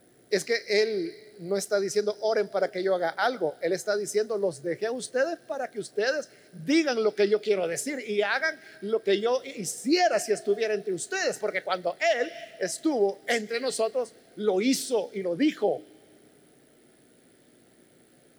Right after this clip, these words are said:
Cuando la iglesia se mantiene en esa posición, ahí es cuando la iglesia es poderosa.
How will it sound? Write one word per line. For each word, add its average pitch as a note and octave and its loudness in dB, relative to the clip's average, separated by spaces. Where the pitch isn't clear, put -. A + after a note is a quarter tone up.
Cuando F#4 2
la E4 4
iglesia C4+ 4
se G#3+ 2
mantiene A3+ 0
en G#3+ 4
esa C4+ 2
posición, F3+ -2
ahí G3+ 4
es G3+ 2
cuando G3+ 2
la F#3 4
iglesia G3 0
es - -8
poderosa. D#3 -4